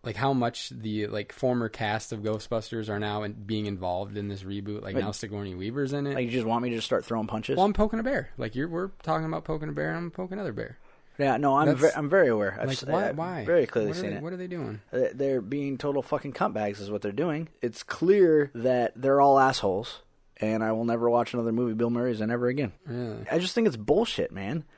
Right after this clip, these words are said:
Speaker 2: He cockblocked Ghostbusters three for, what, ten years? And then fucking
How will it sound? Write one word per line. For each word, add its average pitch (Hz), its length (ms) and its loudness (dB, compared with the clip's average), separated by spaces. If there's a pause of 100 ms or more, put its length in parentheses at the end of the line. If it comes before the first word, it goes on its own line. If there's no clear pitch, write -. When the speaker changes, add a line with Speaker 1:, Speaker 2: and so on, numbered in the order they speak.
Speaker 2:
He 175 300 -6
cockblocked - 800 2
Ghostbusters 139 600 2
three 110 520 -2
for, 110 400 2
what, 107 340 -2
ten 139 240 0
years? 123 540 0
And 127 120 2
then 131 360 0
fucking 139 420 4